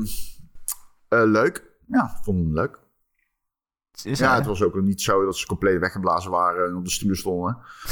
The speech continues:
Speaker 1: Maar wel veel schreeuwen. Ik, ik, er waren alleen maar kinderen in de bios. En, eh,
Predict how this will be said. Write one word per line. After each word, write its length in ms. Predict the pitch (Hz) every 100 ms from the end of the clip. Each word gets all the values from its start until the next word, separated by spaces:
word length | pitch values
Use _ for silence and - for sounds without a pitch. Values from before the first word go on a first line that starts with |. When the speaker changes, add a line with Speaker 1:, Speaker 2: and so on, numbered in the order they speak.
| -
Speaker 1:
Maar 120 | 98
wel 200 | 98 92
veel 200 | 90 92
schreeuwen. 720 | 87 - 95 80 78 76 95 -
Ik, 200 | 107 107
ik, 180 | 113 107
er 120 | 123
waren 280 | 117 123 120
alleen 180 | 113 110
maar 80 | 104
kinderen 320 | 110 98 92
in 60 | 90
de 80 |
bios. 380 | 82 90 87 -
En, 300 | - 80 80
eh, 260 | 80 78